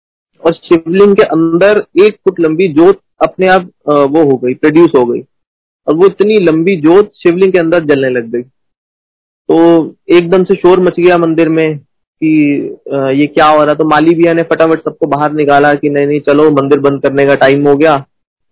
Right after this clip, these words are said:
तो जैसे ही मंदिर के बाहर हमने कदम रखा और शिवलिंग को देखा, तो बिल्कुल नॉर्मल, ना उसमें ज्योत जल रही, ना वहां पे कोई तारे टूटे हुए। और जैसे ही दोबारा से अंदर आए, तो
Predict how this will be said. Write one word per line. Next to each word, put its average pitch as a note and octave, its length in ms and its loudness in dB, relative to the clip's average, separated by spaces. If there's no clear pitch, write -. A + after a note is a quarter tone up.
तो C4+ 340 2
जैसे D#3+ 460 0
ही B3 200 -2
मंदिर F#3+ 360 2
के A3+ 120 2
बाहर E3 380 0
हमने F3 260 -2
कदम D#3+ 320 0
रखा C#3 440 -4
और D#3+ 100 -2
शिवलिंग F3+ 400 0
को G3 80 4
देखा, D#3 340 0
तो F3 100 -2
बिल्कुल F#3 380 2
नॉर्मल, C3 420 -2
ना D3 240 -2
उसमें F3 380 -2
ज्योत D#3+ 200 0
जल E3 220 2
रही, F#3 320 2
ना C#3+ 220 -2
वहां D3+ 200 -2
पे E3 240 -2
कोई F#3+ 320 2
तारे D#3+ 380 2
टूटे C#3 280 0
हुए। A#2 180 0
और D3+ 100 -2
जैसे C#3 300 2
ही G3+ 40 2
दोबारा E3 360 2
से F#3+ 140 -2
अंदर F#3 320 2
आए, G3 180 2
तो D3 380 -2